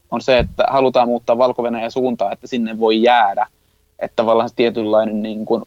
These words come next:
maastamuuton välttäminen, se on mun mielestä sellainen iso, ehkä, niin kuin, tätä aluetta määrittävä kysymys.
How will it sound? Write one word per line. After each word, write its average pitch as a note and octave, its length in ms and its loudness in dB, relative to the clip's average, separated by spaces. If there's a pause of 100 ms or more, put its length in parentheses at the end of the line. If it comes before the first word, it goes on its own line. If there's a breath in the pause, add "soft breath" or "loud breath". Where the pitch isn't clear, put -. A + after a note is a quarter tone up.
maastamuuton A#2 640 -2
välttäminen, - 800 -2
se - 140 -2
on B2+ 100 4
mun A#2 140 2
mielestä A2+ 420 -2
sellainen A#2 360 2
iso, B2 340 0
ehkä, - 260 -4
niin G#2 220 -6
kuin, G#2+ 220 -10 (520)
tätä B2 260 2
aluetta A#2+ 600 0
määrittävä A#2+ 520 -10
kysymys. - 580 -6